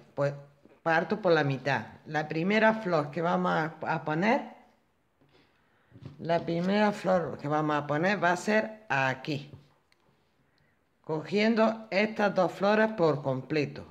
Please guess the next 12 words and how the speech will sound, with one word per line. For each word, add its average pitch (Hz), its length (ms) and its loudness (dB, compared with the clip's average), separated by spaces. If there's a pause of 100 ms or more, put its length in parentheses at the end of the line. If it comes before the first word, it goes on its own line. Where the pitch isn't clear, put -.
¿vale? 175 380 2 (200)
Aquí. 131 480 -2 (1040)
Que - 540 -2
es 143 180 0
esta. - 240 -16 (1400)
La 151 260 0
primera. 147 440 -2 (800)
La 165 200 4
siguiente, 185 720 0
dos. 135 720 -2 (760)
La 143 200 -2
siguiente, 151 800 -2